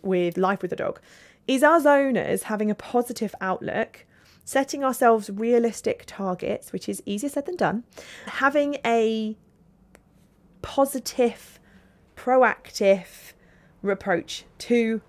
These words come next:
life with our dogs, not just training, but living with them day to day. So today's podcast, we're gonna be sharing my top tips to help you feel more positive. We tend to think of training as being something we do to our dog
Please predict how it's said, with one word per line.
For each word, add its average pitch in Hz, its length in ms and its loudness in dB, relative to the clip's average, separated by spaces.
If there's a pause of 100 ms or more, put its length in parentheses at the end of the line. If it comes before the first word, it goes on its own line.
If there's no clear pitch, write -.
life 185 500 0
with 175 140 -4
our 170 80 2
dogs, 165 240 -2
not 262 160 0
just 302 180 -8
training, 202 400 0
but 180 280 -4
living 196 360 -2
with 185 220 -4
them 170 320 -2 (320)
day - 160 -4
to - 100 -16
day. - 280 2 (720)
So 285 120 -2
today's 302 380 4
podcast, 190 500 -2
we're 226 220 6
gonna 240 140 0
be 233 80 -4
sharing 156 460 -4 (220)
my 269 160 4
top 277 220 -2
tips - 380 -4 (380)
to 240 100 0
help 240 320 6
you 220 800 0 (260)
feel 196 220 4
more 185 160 -2
positive. - 640 -8 (800)
We 269 280 0
tend 285 260 -2
to 269 60 -2
think 214 280 0
of 196 140 -2
training 185 360 -2
as 185 80 -6
being 180 180 -4
something 180 280 -6
we 185 120 -2
do 208 360 -2
to 185 200 -2
our 165 120 -2
dog - 440 -2